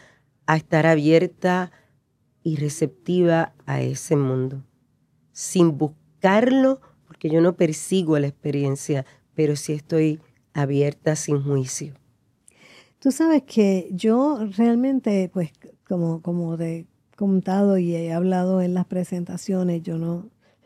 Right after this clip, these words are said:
Speaker 2: yo, como yo digo, yo no veo, yo no oigo, yo no siento, yo no. Pero yo me siento que uno de los canales por el que yo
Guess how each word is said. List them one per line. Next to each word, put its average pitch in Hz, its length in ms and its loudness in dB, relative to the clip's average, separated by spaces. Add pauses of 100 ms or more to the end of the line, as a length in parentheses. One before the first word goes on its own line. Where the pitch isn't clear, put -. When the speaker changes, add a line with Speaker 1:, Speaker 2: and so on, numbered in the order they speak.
(100)
Speaker 2:
yo, 247 160 -6
como 185 200 2
yo 180 160 4
digo, 190 200 2
yo 185 160 0
no 208 100 2
veo, 208 200 0
yo 196 140 0
no 190 120 -2
oigo, 196 220 -4
yo 190 120 -10
no 196 120 -12
siento, 180 380 -6
yo 180 80 -4
no. 190 180 -8 (800)
Pero 202 640 6 (580)
yo 220 260 0
me 269 160 2
siento 254 600 -4
que 160 480 -2
uno 175 300 0
de 226 120 0
los 247 280 -2
canales 208 640 0
por 202 280 -8
el 185 160 -6
que 180 260 -8
yo 185 500 -2